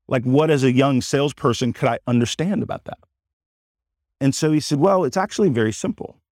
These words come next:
He said, "You have to understand the persona and perspective of who you're working with. Some people in corporations are just trying to get by.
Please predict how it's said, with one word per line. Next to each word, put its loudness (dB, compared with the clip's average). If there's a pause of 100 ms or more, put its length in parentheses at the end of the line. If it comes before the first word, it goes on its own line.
(680)
He 0
said, 0
"You 4
have -2
to 0
understand 2
the 2
persona 0
and 0
perspective -2
of -2
who 0
you're 4
working 0
with. -12 (920)
Some -2
people 0
in 2
corporations -2
are 0
just -2
trying 0
to 2
get -2
by. -6